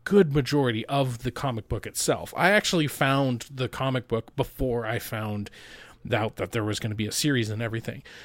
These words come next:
And so I was like, I was all into it. And it's like, "Okay, we get it from a different perspective and everything." And I was just like, "Yes, yes, please." And I really feel like Walking Dead season one was,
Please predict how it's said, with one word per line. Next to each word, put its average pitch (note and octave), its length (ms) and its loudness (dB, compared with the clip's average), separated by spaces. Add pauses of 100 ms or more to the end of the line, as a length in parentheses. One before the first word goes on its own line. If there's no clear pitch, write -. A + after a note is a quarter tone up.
(200)
And B2 160 2
so B2+ 120 2
I C3+ 160 6
was C#3+ 160 4
like, A#2 260 2
I E3 100 6
was D3+ 200 4
all C#3+ 440 4
into C3+ 420 2
it. B2+ 140 4
And B2 100 -4
it's A#2+ 140 -6
like, A#2+ 160 0
"Okay, C#3 280 4
we B2+ 140 2
get C#3 180 2
it C3 100 -2
from B2 220 -2
a A#2 60 -2
different B2+ 420 -2
perspective D3 840 0
and C3+ 120 0
everything." C3+ 520 -2
And C3+ 140 -4
I D#3 100 -4
was C#3+ 160 -4
just - 200 -4
like, G#2+ 280 -4
"Yes, B2 600 0
yes, C3 260 0
please." G2+ 420 -6 (1300)
And E3+ 160 8
I D#3 40 12
really E3+ 320 8
feel E3+ 280 4
like C3+ 200 4
Walking C3+ 460 2
Dead C3 240 2
season B2 500 -2
one A2 400 0 (540)
was, B2 680 2